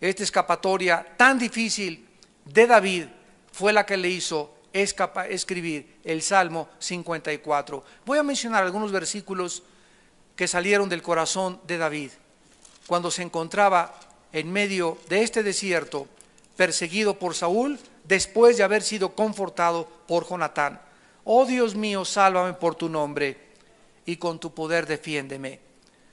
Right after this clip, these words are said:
Oh Dios, oye mi oración, escucha las razones de mi boca, porque extraños se han levantado contra mí y hombres violentos buscan mi vida, no han puesto a Dios delante de, de sí".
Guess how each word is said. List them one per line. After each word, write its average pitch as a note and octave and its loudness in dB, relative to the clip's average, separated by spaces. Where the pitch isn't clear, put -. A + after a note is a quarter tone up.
Oh F#3+ 2
Dios, F3 -2
oye G3 4
mi E3+ -4
oración, G#3 0
escucha C#4+ 4
las B3 4
razones A#3 0
de G#3 0
mi F#3+ -4
boca, G3+ 2
porque G#3 6
extraños A#3+ 0
se B3 0
han A#3+ 2
levantado G#3+ 4
contra F#3+ 0
mí C4+ 0
y G3 4
hombres C4 8
violentos C4 4
buscan A3+ 0
mi F#3+ -4
vida, A#3+ 0
no G3+ 0
han A3 -2
puesto G3+ 0
a E3+ 0
Dios F3+ -2
delante E3 0
de, D3+ -8
de D3+ -8
sí". C#3+ -8